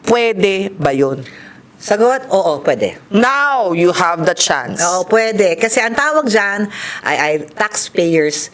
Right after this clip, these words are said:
Speaker 2: suit.
Speaker 1: Nako.
Speaker 2: A, a taxpayer suit na pwede rin siyang class action kung madami-dami kayo.
Speaker 1: Ang tanong ko.
Speaker 2: A taxpayer suit. Okay, ito, explain ko. Ang normal kasi, pag
Speaker 1: Mm.
Speaker 2: ikaw ay nagkakaso, you
Speaker 1: Mm.
Speaker 2: must have legal standing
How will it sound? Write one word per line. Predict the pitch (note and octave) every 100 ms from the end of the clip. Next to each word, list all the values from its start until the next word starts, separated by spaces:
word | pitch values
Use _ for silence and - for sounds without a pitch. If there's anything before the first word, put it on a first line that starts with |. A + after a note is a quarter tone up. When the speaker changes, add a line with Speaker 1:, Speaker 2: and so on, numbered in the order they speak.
| -
Speaker 2:
suit. | - - - D#3 C3 - - - - - - - -
Speaker 1:
Nako. | G3+ A#3 - A3+ A#3+ G#3+
Speaker 2:
A, | F3
a | F3+
taxpayer | A3+ G#3 - - F#3+ F#3
suit | E3+ - - F#3 D#3 -
na | E3+ D#3+
pwede | D#3+ F3+ E3+ F3+
rin |
siyang | F3 E3+ D3
class | - D3+ C#3+
action | - C#3 -
kung | F3+ D#3+
madami-dami | B2+ B2 A#2+ A#2 G#2+
kayo. | G2+ G2 A2 D3+ C#3+ G2+
Speaker 1:
Ang | A#3 C#4+
tanong | C#4+ C4 A#3 A3+
ko. | G#3+ G3 D#3
Speaker 2:
A | C#3
taxpayer | - B3 - - A3+ A3
suit. | G3 - F3+ D#3+
Okay, | - A#3+ G3
ito, | F#3+ E3+
explain | C#3+ G#3 - A3+ F#3+
ko. | - C3+ A2 - - - - -
Ang | F#4 F#4+
normal | D#4+ C#4+ C4 A3 G3+ G3
kasi, | F3 - D3
pag | D3
Speaker 1:
Mm. | A3+ A#3+
Speaker 2:
ikaw | A#3+ A#3
ay | B3 B3
nagkakaso, | A3+ A3 E3 - E3+ D#3
you | D3 G#3
Speaker 1:
Mm. | A#3+
Speaker 2:
must | A3+ A3+ C#3+
have | F#3 E3+ E3 - - -
legal | A3+ C4+ A3+ A3 G3+
standing | G3 - F3 D#3 D#3 C#3 C#3+ C#3